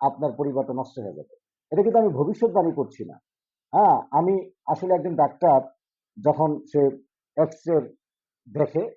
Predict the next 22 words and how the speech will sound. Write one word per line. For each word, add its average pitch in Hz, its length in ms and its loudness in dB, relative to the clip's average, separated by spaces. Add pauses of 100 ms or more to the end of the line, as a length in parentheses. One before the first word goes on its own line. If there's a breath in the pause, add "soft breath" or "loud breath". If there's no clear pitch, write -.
দেখলে 139 320 -4
সে 139 180 -4
বুঝতে 139 340 -6
পারে 117 200 -2
কোথায় 123 260 -6
কোথায় 120 220 -6
হাড় 113 160 -4
ভাঙছে, 107 340 -12
কত 120 140 -10
কি 113 240 -14
হয়েছে, 110 180 -10
সবকিছু 160 300 -14
বুঝতে 135 260 -14
পারে। 92 200 -12 (540)
তো 127 60 -2
আমরা 165 320 2
যারা 180 380 4 (260)
কাউন্সেলিং 160 420 2
নিয়ে 160 220 2
কাজ 147 100 2 (100)
করি, 151 140 -2
সন্তান, 143 380 0